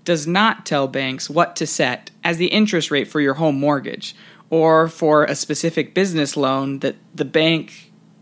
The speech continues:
might want to make to a manufacturing company. That's why there are thousands of banks, and all of them are able to compete with one another, setting slightly different rates and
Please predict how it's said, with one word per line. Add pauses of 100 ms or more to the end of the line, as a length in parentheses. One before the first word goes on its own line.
might
want
to
make
to
a
manufacturing
company. (680)
That's
why
there
are
thousands
of
banks,
and (100)
all
of
them
are
able
to
compete
with
one
another, (120)
setting
slightly
different
rates
and